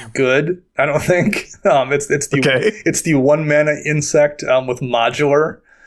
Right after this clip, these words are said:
Speaker 2: Um, it's a modular commander. I think that's a fun design space. Uh, unfortunately, there's not a ton of modular creatures, so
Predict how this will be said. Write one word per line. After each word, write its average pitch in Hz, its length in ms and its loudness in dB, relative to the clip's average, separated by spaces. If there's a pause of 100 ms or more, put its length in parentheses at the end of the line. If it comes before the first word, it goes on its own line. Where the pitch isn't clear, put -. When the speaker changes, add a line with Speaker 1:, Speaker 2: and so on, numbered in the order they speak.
(280)
Speaker 2:
Um, 131 360 0 (760)
it's - 180 -2
a - 20 2
modular 208 380 2
commander. 196 400 0
I 123 60 2
think 147 120 -2
that's 143 160 0
a 147 60 -2
fun 156 400 -2
design 147 400 2
space. 139 480 -2
Uh, 131 260 -2
unfortunately, 156 720 0
there's 143 120 2
not 147 120 2
a - 20 2
ton 143 160 -4
of 131 60 0
modular 131 360 -2
creatures, 139 540 -2
so 123 420 0